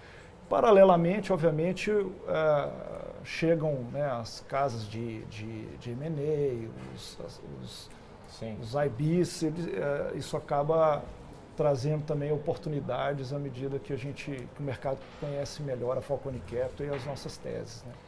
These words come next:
Speaker 2: Você falou muito do perfil do empreendedor, que é importante pra vocês. Qual que é o perfil que vocês buscam no empreendedor?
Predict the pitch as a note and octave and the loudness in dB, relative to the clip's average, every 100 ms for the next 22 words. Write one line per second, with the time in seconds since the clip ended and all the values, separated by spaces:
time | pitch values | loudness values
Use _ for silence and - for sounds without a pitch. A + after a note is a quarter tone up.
0 | - - C3 C#3+ C#3+ C#3+ D#3 D3 C#3 D3+ | -20 -10 -2 0 0 -2 -2 -4 -4 -2
1 | C3+ - - D#3 D#3+ C#3+ C#3 - C#3 C3 | -4 -6 -6 -2 -2 -4 -6 -4 -2 -2
2 | G#2+ G#2+ A2 G2 A#2 A2 A#2+ A2 - A#2 | -2 -2 -4 -4 -8 -4 -2 -2 -2 -2
3 | A#2+ - A#2 A2+ A2+ - F#2 F#2 F2+ - | -2 -6 -6 -4 -4 -6 -6 -6 -6 -14
4 | - - - - G3 F#3 F3+ D3 - E3 | -18 -20 -4 0 2 4 2 2 0 -2
5 | D#3 C#3 C#3 C#3+ A#2+ A2 B2+ C3+ - B2+ | -2 -4 -2 -4 -6 -6 -4 -4 -6 -8
6 | A#2 A2 A#2 A2 G#2 F#2 | -6 -6 -4 -4 -4 -4